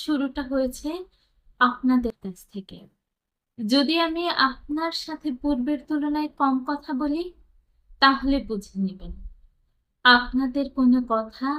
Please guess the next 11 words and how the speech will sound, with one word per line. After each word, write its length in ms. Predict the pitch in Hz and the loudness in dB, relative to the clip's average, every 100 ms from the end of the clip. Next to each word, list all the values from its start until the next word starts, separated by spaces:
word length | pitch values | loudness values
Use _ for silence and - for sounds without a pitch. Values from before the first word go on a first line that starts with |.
| 302 | -4
বা 120 | 233 226 - | -2 -4 -4
কাজ 240 | 240 269 - - _ _ _ _ - | -8 -6 -10 -20 _ _ _ _ 4
আমাকে 400 | 240 247 240 269 - - 233 | 4 4 -2 -6 -6 -2 2
অনেক 260 | 240 254 247 _ | 4 2 0 _
কষ্ট 300 | 208 196 - 196 | -14 -14 -12 -10
দিয়েছে। 380 | 175 190 190 208 202 196 _ _ _ _ _ _ _ - | -8 -10 -12 -16 -18 -20 _ _ _ _ _ _ _ -8
যদি 340 | 240 285 269 294 285 | 0 2 4 2 2
আমার 200 | 285 277 247 | 2 4 6
মায়া 400 | 240 247 262 269 269 254 | 6 6 4 2 -2 -2
টান 300 | 269 262 262 254 - - | -2 0 0 -2 -4 -4
আপনাদের 400 | 247 - 254 269 | -4 0 0 2